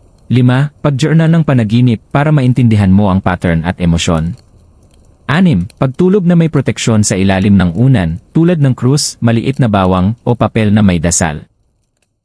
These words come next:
Tandaan, sa bawat panaginip may kahulugan. Sa bawat bangungot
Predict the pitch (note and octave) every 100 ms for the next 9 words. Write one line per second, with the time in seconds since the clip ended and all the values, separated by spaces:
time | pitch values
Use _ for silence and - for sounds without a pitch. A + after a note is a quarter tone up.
0 | - G2 F2 E2 F#2+ C3 C3 - A2 A2
1 | A#2+ - A#2+ A2 A#2 A#2+ A2+ - G#2+ G2+
2 | F#2+ E2+ D#2+ E2 D#2+ - _ _ _ _
3 | _ _ _ _ - - A2 B2 D3+ D#3
4 | B2+ A#2+ B2